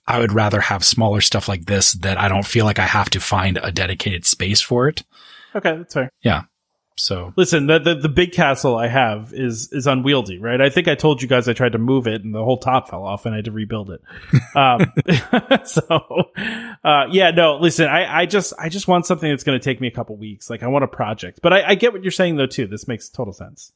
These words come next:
Speaker 1: Yeah. Yeah. It's, I, I
Speaker 2: Uh,
Speaker 1: feel, yeah, there's, there's definitely, there's different sides to it. And yeah, for, for me, um, I,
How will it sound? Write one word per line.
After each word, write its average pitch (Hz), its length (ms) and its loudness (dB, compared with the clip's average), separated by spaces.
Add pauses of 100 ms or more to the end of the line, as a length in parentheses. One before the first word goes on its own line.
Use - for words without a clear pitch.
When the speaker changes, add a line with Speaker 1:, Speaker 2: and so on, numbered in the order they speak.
(140)
Speaker 1:
Yeah. 92 180 -6 (260)
Yeah. 143 140 4
It's, 135 180 0
I, 151 160 0
I 175 180 2
Speaker 2:
Uh, - 20 0
Speaker 1:
feel, 175 260 4
yeah, 127 160 2
there's, 104 240 -2
there's 117 220 2
definitely, 117 580 2 (380)
there's 127 120 0
different 139 280 0
sides 98 380 -2
to 101 160 -2
it. 90 140 -6
And 87 460 -10
yeah, 87 180 -4
for, 113 280 -4
for - 140 2
me, 143 400 4 (500)
um, 101 360 0 (140)
I, - 100 0